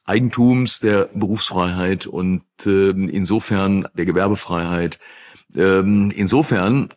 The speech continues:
ähm, und der Gleichheitsgrundsatz gilt selbstverständlich ganz, äh, genauso.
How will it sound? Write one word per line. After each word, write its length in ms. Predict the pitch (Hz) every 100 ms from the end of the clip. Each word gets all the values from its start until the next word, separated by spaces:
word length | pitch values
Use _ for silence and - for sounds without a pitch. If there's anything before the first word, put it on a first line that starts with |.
| _
ähm, 1160 | 101 104 101 107 95 - 92 95 98 98 - - - _ -
und 340 | 110 - -
der 80 | 101
Gleichheitsgrundsatz 720 | 82 92 90 90 90 85 -
gilt 320 | 90 87 -
selbstverständlich 840 | 87 87 - - 78 - - 87 -
ganz, 580 | 80 85 - - - -
äh, 300 | 87 85 80
genauso. 640 | 85 87 117 131 131